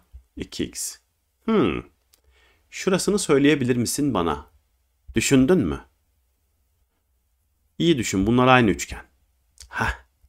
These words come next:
Aynı üçgen olduğuna göre katlamayla B açısı buraya geçtiğine göre bu iki x oluyorsa bu da mecburen iki x oluyordur.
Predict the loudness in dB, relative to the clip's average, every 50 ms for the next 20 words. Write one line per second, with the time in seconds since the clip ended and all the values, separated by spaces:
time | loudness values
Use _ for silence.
0 | _ _ _ _ _ _ _ 0 2 4 4 4 2 2 2 0 2 4 4 4
1 | 4 2 2 2 2 0 0 -2 -4 -6 -2 0 2 2 4 4 4 2 2 4
2 | 4 4 4 4 2 -2 -6 -4 -2 2 2 4 4 4 2 0 -2 -2 -2 -2
3 | -2 0 0 0 0 0 0 0 0 0 -2 -4 -8 -6 -6 -4 -2 -2 -2 -4
4 | -6 -8 -6 -4 -2 -2 -2 -2 -4 -4 -6 -6 -6 -8 -10 -14 -14 -14 -10 -10
5 | -8 -8 -8 -8 -10 -12 -14 -18 -20